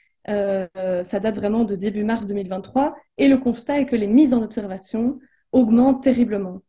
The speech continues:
Et au total, on a environ, pour, pour donner une idée, euh, chiffrée, on a sept mille cinq cent cinquante-trois personnes qui sont mises en observation sur l'ensemble du territoire belge en deux mille vingt et un, contre cinq mille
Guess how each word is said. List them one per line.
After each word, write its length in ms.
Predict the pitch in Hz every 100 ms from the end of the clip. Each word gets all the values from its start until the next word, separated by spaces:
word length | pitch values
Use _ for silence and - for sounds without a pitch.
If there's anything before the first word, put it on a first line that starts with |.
| _ _ _
Et 100 | 190
au 40 | 190
total, 560 | 190 170 262 294 302 - _
on 160 | 214 202
a 100 | 220
environ, 320 | 202 214 226
pour, 320 | 233 208 196
pour 160 | 196 196
donner 200 | 202 208
une 140 | 208
idée, 300 | 185 180 220
euh, 60 | 190
chiffrée, 500 | - - - 262 285
on 80 | 220
a 80 | 202
sept 320 | - 302 294
mille 340 | 277 269 226 -
cinq 300 | - 262 247
cent 140 | 247
cinquante-trois 460 | 240 233 214 - 220
personnes 460 | 196 - 220 214
qui 100 | 208
sont 120 | 196
mises 180 | 226 254
en 100 | 214
observation 520 | 196 208 190 190 247
sur 180 | 240 180
l'ensemble 400 | 208 220 247 226
du 80 | 196
territoire 360 | 208 202 196 185
belge 380 | 196 269 330 - _ _ _ _
en 140 | - 202
deux 160 | 202
mille 180 | 262 240
vingt 200 | 208 202
et 80 | 196
un, 200 | 208 285
contre 520 | 285 - 320 320 - -
cinq 380 | - 254 254
mille 300 | 233 247 277